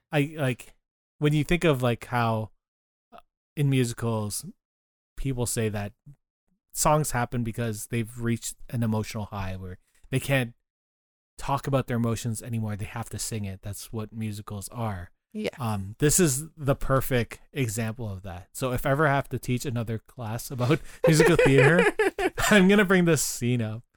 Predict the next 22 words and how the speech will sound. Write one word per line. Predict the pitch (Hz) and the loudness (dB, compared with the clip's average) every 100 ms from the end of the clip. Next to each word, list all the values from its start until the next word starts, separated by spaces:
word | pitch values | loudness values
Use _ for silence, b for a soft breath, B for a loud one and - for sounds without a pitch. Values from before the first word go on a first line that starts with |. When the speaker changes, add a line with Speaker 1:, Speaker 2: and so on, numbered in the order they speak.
| b b b b | b b b b
Speaker 1:
and | 135 107 | -2 2
how | 120 117 117 160 - - | 2 4 2 -4 -12 -14
their | 143 139 131 | -2 0 2
love | 127 131 - | 2 2 2
for | 135 | 0
each | 139 160 - | 0 -2 -4
other | 147 120 117 110 113 | -6 -4 -2 -4 -6
manifests | 117 123 117 - 110 - - | -4 -2 -2 -4 -6 -6 -6
into | 135 131 | -6 -4
this | 117 107 | -4 -6
beautiful | 123 127 127 127 - 120 | -8 -2 0 0 -2 -4
dance | 110 107 107 | -4 -4 -6
sequence. | 107 101 98 92 - - _ _ _ _ 110 | -8 -8 -8 -10 -12 -16 _ _ _ _ -12
Like, | 113 | -6
it's, | 135 - - - - | -4 0 -2 -4 0
it's | 160 - | 0 0
perfect. | - 110 - - 92 - _ - | -4 -4 -6 -10 -14 -16 _ -12
Like, | 120 - _ _ - | -10 -10 _ _ -4
it | 160 | -2
felt | - 147 151 - | 0 0 0 0
so | - 165 | 0 2
real. | 135 107 107 120 170 | 2 0 -2 -2 -2